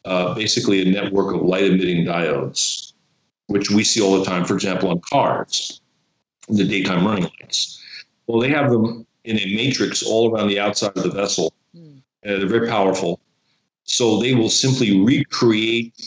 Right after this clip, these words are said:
Speaker 1: the image of whatever it is that's immediately behind them and project that.
Speaker 2: Hmm.
Speaker 1: So you can be looking at, and in many cases, uh, they do this with, quote unquote, the mothership or the big main ship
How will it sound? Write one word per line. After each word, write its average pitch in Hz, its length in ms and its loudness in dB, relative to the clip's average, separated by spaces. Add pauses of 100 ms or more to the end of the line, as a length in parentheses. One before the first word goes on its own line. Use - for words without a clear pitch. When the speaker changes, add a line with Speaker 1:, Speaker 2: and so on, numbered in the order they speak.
(140)
Speaker 1:
the 98 280 -2
image 113 380 2
of 90 140 -4
whatever 101 640 2
it 98 120 -2
is 107 340 2
that's 90 200 0
immediately 92 640 2
behind 120 400 -2
them 87 220 0
and 85 160 0
project 117 420 -2
that. - 80 -12 (640)
Speaker 2:
Hmm. 143 460 -20 (480)
Speaker 1:
So 107 240 0
you 120 260 2
can 131 260 2
be 104 260 2
looking 110 720 -2
at, 98 260 -4 (160)
and 92 100 0
in 92 140 4
many 170 300 2
cases, 90 680 -2 (400)
uh, 101 300 -2
they 98 280 0
do 123 220 2
this 107 260 0
with, 98 440 2
quote 113 200 2
unquote, 101 260 0
the - 60 2
mothership 104 540 2
or 92 60 2
the 87 80 0
big 90 180 2
main 104 320 2
ship 87 260 -2